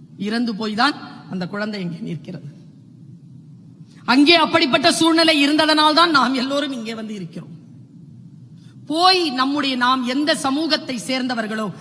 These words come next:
அந்த சமூகத்தை தூக்கி நிறுத்துவதற்காக உங்களிடமிருந்து நீங்கள் ஏதோ ஒன்றை செய்வது என்பது நம்முடைய கடமை. நான் ஆறு குழந்தைகளை படிக்க வைத்துக் கொண்டிருக்கிறேன்.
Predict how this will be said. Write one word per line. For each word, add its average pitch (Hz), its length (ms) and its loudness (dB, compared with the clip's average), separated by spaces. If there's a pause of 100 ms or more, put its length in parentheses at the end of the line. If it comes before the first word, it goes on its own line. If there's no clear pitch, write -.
(140)
அந்த 254 300 0
சமூகத்தை 285 760 0
தூக்கி 277 340 -2
நிறுத்துவதற்காக 233 920 -2 (320)
உங்களிடமிருந்து 269 880 2 (280)
நீங்கள் 277 300 0
ஏதோ 302 520 2
ஒன்றை 233 320 -2
செய்வது 254 540 -2
என்பது 214 380 -6
நம்முடைய 214 420 -6
கடமை. 208 340 -8
நான் 247 460 0
ஆறு 240 360 2
குழந்தைகளை 226 580 -4
படிக்க 202 300 -8
வைத்துக் 175 240 -8
கொண்டிருக்கிறேன். 156 640 -10